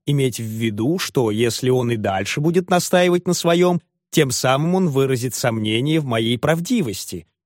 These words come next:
и мне остаётся только рассматривать это как оскорбление».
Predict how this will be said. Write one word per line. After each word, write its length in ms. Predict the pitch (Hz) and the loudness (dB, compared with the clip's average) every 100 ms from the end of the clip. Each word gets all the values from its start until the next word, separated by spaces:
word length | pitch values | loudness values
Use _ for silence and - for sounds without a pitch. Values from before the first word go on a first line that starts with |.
| - | -4
и 60 | |
мне 360 | 113 101 104 156 | -2 0 2 2
остаётся 640 | 190 - 123 117 135 - | 0 0 0 0 0 0
только 280 | 151 156 147 | 0 0 2
рассматривать 800 | 127 - 110 98 95 123 143 147 | 0 -2 -4 -4 -4 -2 -2 0
это 180 | 165 170 | 0 0
как 220 | 127 107 | -2 -2
оскорбление». 760 | 120 143 156 214 220 110 80 | -2 -2 2 2 2 0 -8